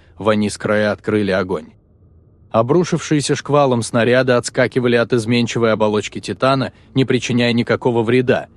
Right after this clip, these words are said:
а его пульсирующие щиты испускали психошоковые волны, которые на манер ударных расходились на два километра от своего источника, затрудняя работу мозга Дариила. Психический Титан.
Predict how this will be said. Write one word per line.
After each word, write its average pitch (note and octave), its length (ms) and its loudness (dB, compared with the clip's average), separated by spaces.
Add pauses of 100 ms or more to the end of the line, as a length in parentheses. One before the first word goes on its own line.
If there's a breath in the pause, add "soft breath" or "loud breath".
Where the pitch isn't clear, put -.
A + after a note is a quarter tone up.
(180 soft breath)
а A2+ 120 2
его C3 180 2
пульсирующие B2+ 800 0
щиты C#3 380 0
испускали B2 540 -2
психошоковые A2 840 -2
волны, A2+ 440 0 (240 soft breath)
которые C#3 360 0
на B2+ 100 2
манер A#2+ 320 2
ударных G#2+ 560 0
расходились A#2+ 600 -2
на A#2+ 120 2
два G#2 200 0
километра A2 600 -2
от G#2 80 -4
своего G#2+ 360 0
источника, A#2+ 680 -4 (200 soft breath)
затрудняя B2 560 2
работу G#2+ 380 2
мозга G2+ 400 0
Дариила. F#2 540 -2 (1040)
Психический D3 760 0
Титан. A#2 460 0